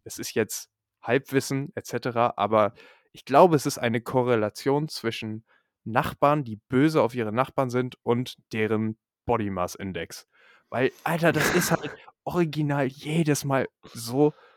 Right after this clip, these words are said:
Speaker 1: brutal nervig, wie sehr die darauf bestehen, was die alles für Hausrechte haben, et cetera. Ja, ich will auch mal, dass es leise ist, aber wenn man dann einmal in fucking drei Monaten zu laut ist und dass es dann sofort immer so Riesendiskussionen geben muss.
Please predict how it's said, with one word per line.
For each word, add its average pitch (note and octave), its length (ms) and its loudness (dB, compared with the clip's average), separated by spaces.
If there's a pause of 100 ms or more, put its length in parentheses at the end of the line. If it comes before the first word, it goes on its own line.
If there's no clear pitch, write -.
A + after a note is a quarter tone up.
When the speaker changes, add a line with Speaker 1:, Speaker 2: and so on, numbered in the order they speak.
(140)
Speaker 1:
brutal A#2+ 420 0
nervig, B2 440 0
wie A2 140 -4
sehr B2+ 180 2
die A#2 240 -12
darauf B2+ 340 -2
bestehen, B2 460 -8
was A2+ 160 -8
die - 160 -10
alles A#2 220 -8
für A2+ 280 -2 (400)
Hausrechte B2 600 0
haben, A#2+ 280 -6
et - 100 -10
cetera. A2+ 380 -6
Ja, C3 240 6
ich - 140 2
will C#3+ 80 2
auch E3+ 140 4
mal, C#3+ 100 -2
dass G#2+ 160 -6
es - 80 -14
leise G2 300 -4
ist, - 140 -6
aber A2 220 -2
wenn C3+ 100 -2
man D3 140 0
dann C3+ 180 -4 (220)
einmal D#3 720 0 (680)
in C3+ 100 -12
fucking C3 460 -6
drei B2+ 240 0
Monaten D#3 540 -2 (280)
zu - 220 -12
laut B2+ 300 0
ist - 280 -4 (580)
und A#2 120 -12
dass C#3 160 -10
es D3 100 -12
dann C#3+ 220 -4
sofort D#3 600 -2
immer C#3+ 260 0
so B2 120 -8
Riesendiskussionen B2 800 -4
geben F#2+ 180 -6
muss. F#2+ 300 -8